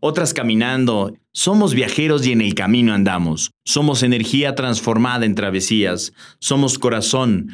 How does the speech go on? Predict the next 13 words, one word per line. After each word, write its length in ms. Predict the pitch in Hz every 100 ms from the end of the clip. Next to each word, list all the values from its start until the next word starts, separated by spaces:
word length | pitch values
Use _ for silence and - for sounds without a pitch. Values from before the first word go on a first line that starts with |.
| -
transformándonos 880 | 120 120 117 110 113 113 107 95 98
en 80 |
ideas, 560 | 92 95 101 87 85 -
deseos, 680 | 85 101 - 123 117 101 -
planes, 580 | - - - 117 104 107
proyectos. 720 | - 98 107 107 110 95 92 - - -
Somos 540 | _ - 127 123 107 92
movimiento 840 | 95 90 92 98 101 92 90 80 - _
y 80 | -
nos 220 | 101 87
vamos 400 | 78 98 95 82
en 100 | 80
ello. 380 | 82 82 73 71